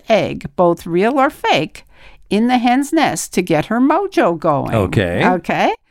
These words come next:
Speaker 1: And this would generally result in her delivering more eggs than usual, meaning more money for the farmer, which he then credits to his nest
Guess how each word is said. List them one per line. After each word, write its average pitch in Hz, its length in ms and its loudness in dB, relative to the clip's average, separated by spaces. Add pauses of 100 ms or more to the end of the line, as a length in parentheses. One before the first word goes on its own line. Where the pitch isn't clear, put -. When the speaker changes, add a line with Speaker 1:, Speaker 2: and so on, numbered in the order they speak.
Speaker 1:
And 185 320 0
this 220 260 -2
would 392 160 0 (100)
generally 247 640 0
result 185 680 0
in 185 200 0
her 202 140 2
delivering 202 540 0
more 196 400 2
eggs 170 480 -2
than 180 200 2
usual, 143 520 -2 (220)
meaning 165 340 2
more 160 280 0
money 269 340 2
for 359 240 -4
the 330 160 2
farmer, 285 760 -2
which 185 220 -2
he 202 180 0
then 196 340 0
credits 214 500 -2
to 208 260 0
his 214 340 0
nest 160 460 0